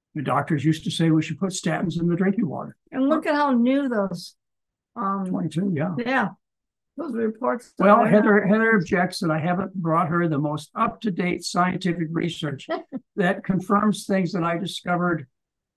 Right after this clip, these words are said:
Speaker 2: Years ago.
Speaker 1: forty-seven years,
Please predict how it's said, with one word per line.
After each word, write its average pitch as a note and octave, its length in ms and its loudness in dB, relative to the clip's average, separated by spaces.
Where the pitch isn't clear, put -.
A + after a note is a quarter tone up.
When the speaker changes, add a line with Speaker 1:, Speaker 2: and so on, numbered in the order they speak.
Speaker 2:
Years C4 280 -6
ago. G3 100 4
Speaker 1:
forty-seven D#3+ 560 -4
years, C3+ 240 -6